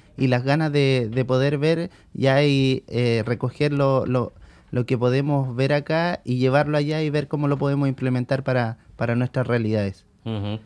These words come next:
Speaker 2: Ay, por cierto, eh, has traído la, la bandera mapuche que después, eh, la tendremos, eh,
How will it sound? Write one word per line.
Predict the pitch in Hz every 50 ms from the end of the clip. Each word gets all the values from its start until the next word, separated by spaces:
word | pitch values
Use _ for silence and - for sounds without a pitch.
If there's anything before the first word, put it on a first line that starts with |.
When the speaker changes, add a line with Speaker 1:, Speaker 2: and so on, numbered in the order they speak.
| - - - - - - -
Speaker 2:
Ay, | - 120 139
por | - 123 -
cierto, | - 151 170 - 131 120 -
eh, | - 117 117
has | 120 127 -
traído | - 160 160 160 208 190
la, | 170 131 120 117 113 113 117
la | 113 113
bandera | 113 113 117 135 165 175
mapuche | 160 123 - 175 - 185
que | 156 143
después, | 117 110 - 147 147 156
eh, | 139 117 113 113 110
la | 113 113 107
tendremos, | 120 113 107 110 123 135 143 127 -
eh, | 127 117 117 113 101